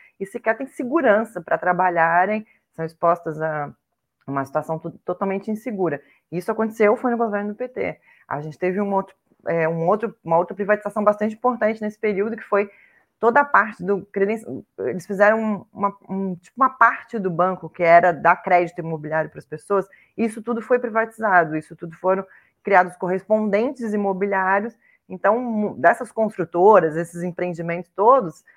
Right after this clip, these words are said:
as pessoas não vão numa agência da Caixa e apresentam os documentos e pegam o financiamento. Elas têm um intermediário, que é um correspondente, que, logicamente, ganha uma comissão da Caixa Econômica,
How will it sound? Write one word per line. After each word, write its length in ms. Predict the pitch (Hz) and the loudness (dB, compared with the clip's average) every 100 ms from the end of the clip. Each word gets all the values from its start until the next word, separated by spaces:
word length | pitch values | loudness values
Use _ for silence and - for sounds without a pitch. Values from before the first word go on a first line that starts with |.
| _ | _
as 100 | - | -6
pessoas 260 | - 226 247 | -4 -2 -2
não 160 | 269 285 | -2 0
vão 200 | 277 349 | 2 2
numa 160 | 320 | 2
agência 340 | 226 214 208 202 | 2 0 -2 0
da 140 | 190 | 0
Caixa 580 | 190 185 196 226 233 202 | 2 4 4 2 -2 -2
e 260 | 208 196 - - | -2 -4 -8 -8
apresentam 460 | 175 170 170 175 | -6 -4 -6 -6
os 60 | 180 | -8
documentos 500 | 185 180 175 180 190 | -10 -8 -6 -6 -8
e 40 | 180 | -2
pegam 340 | 175 175 170 | 2 2 0
o 40 | |
financiamento. 560 | 170 175 175 185 175 139 _ - _ _ | -8 -10 -8 -6 -6 -6 _ -20 _ _
Elas 200 | 151 170 | -2 -2
têm 100 | 214 | -4
um 80 | 220 | -4
intermediário, 720 | 226 233 240 247 285 240 180 | -2 -2 -2 2 4 4 4
que 80 | 170 | -4
é 40 | |
um 100 | 175 | -8
correspondente, 920 | 170 165 170 - 240 240 208 220 269 269 | -8 -12 -12 -10 -8 -4 -4 -4 -8 -14
que, 120 | - | -2
logicamente, 720 | 185 160 160 190 190 190 220 214 | 2 2 0 -4 -4 -4 -6 -4
ganha 480 | 196 208 220 262 294 - | 4 6 6 -2 -4 -8
uma 200 | 247 277 | -4 -2
comissão 400 | 277 247 220 208 | -2 -2 -4 0
da 100 | 240 | 0
Caixa 260 | 214 214 | 0 -4
Econômica, 640 | - 262 214 202 214 247 | -6 -6 -4 -4 -6 -8